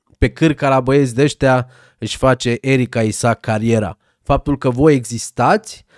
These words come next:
ați făcut-o să bubuie pe fata asta.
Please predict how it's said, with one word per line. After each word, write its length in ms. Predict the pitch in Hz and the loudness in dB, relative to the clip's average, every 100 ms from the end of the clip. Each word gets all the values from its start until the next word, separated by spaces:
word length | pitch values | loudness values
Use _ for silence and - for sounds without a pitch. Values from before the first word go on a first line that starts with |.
| _ - | _ -6
ați 180 | 196 | -4
făcut-o 360 | 202 214 220 220 | -2 -2 2 0
să 200 | 220 220 | 4 0
bubuie 400 | 208 233 196 139 | 2 2 4 4
pe 140 | 131 | 2
fata 360 | 127 147 139 151 | 0 0 0 0
asta. 360 | 143 - - | 0 -2 -14